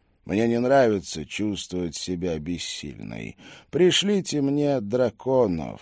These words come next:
с наездниками". Принц согласился. Леди Аррен преклонила колено, велела сделать то же самое своим рыцарям, и все они присягнули королеве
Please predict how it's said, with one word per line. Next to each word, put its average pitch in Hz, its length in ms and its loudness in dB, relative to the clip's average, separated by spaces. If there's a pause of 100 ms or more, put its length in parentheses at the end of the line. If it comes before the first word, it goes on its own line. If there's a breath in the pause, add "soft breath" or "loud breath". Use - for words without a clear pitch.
(140)
с - 200 -6
наездниками". 60 1120 -8 (840)
Принц 110 520 -4
согласился. - 1120 -10 (560)
Леди 90 340 0
Аррен 98 440 2
преклонила 90 680 -2
колено, 123 760 -2 (320)
велела 151 480 4
сделать 135 560 2
то 131 200 2
же 113 160 0
самое 113 520 2
своим 80 480 -4
рыцарям, 151 840 0 (240 loud breath)
и 113 240 4
все 101 340 2
они 180 240 4
присягнули 151 960 0
королеве 82 1000 -4